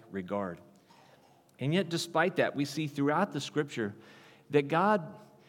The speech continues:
uses women for a lot of different things, which kind of cut across the culture sometimes.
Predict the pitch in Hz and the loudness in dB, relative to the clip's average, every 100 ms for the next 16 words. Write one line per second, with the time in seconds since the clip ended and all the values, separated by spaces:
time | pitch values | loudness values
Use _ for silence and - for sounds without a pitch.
0 | _ 131 180 208 196 135 151 160 117 113 | _ -4 -2 0 0 0 0 0 -4 -4
1 | 143 139 156 180 202 208 139 175 156 127 | -2 -2 -2 -2 0 0 0 -2 -2 -6
2 | 113 165 156 98 92 147 143 - - - | -4 -2 -2 -2 -4 -4 -2 -6 -12 -20
3 | - _ - - 220 170 - - - - | -20 _ -8 -2 2 0 -2 -18 -10 2
4 | 214 202 - 190 170 - - 127 - 170 | 2 2 -2 0 0 -2 -10 -6 -2 -2
5 | 170 123 - 104 101 - 90 87 98 - | -2 -6 -4 -4 -4 -6 -6 -6 -8 -10